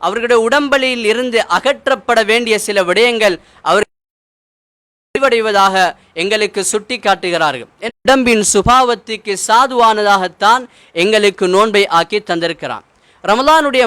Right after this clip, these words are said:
மாதத்தில் நடந்த மிக முக்கியமான நிகழ்வுகளை நாங்கள் பார்க்கின்ற பொழுது, அல்லாஹுக்கு சுப்ஹானஹு வ தஆலா ரமலானுடைய மாதத்தில் சங்கை மிகுந்த குர்ஆனை இறக்கி வைத்திருக்கிறான். இந்த ரமலானுடைய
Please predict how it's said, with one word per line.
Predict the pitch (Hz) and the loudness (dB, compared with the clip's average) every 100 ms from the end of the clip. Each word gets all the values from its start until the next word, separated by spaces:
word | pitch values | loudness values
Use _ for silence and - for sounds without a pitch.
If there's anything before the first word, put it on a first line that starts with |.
| 208 | 2
மாதத்தில் | 226 247 240 240 220 190 | 2 2 -2 -4 -2 0
நடந்த | 208 233 220 196 147 _ _ 156 | 0 0 0 0 -4 _ _ -8
மிக | 233 240 226 | -2 0 -2
முக்கியமான | 226 - 311 262 247 220 196 | -6 -2 0 4 2 2 0
நிகழ்வுகளை | 233 240 220 220 208 196 | -2 -2 -4 -2 0 0
நாங்கள் | 196 190 175 | 0 -4 -2
பார்க்கின்ற | 190 220 226 202 170 | -2 -2 -4 -4 -2
பொழுது, | 180 196 277 220 _ _ - | -4 -2 -6 -8 _ _ -10
அல்லாஹுக்கு | 170 220 247 220 196 202 | -2 2 2 2 -6 -8
சுப்ஹானஹு | 185 175 214 233 196 180 | -4 -2 0 0 -2 -6
வ | 175 | -4
தஆலா | 180 220 247 277 240 _ _ - | -2 0 0 0 -2 _ _ -4
ரமலானுடைய | 196 220 220 269 277 247 226 208 196 | -2 0 2 4 2 2 0 2 2
மாதத்தில் | 220 220 - 214 190 165 _ - | 0 -2 -4 -2 -2 -6 _ -10
சங்கை | - 247 277 240 220 | -4 -4 0 0 0
மிகுந்த | 202 226 214 190 - | 0 -2 -2 -2 -2
குர்ஆனை | 185 226 247 233 196 185 | 2 4 4 0 -2 -2
இறக்கி | 208 - 220 | -2 -4 -6
வைத்திருக்கிறான். | 180 190 180 143 113 - _ _ _ _ _ _ _ _ _ _ - | -6 -8 -12 -12 -16 -18 _ _ _ _ _ _ _ _ _ _ -8
இந்த | 196 214 | -2 0
ரமலானுடைய | 208 247 294 285 254 | 2 2 2 2 0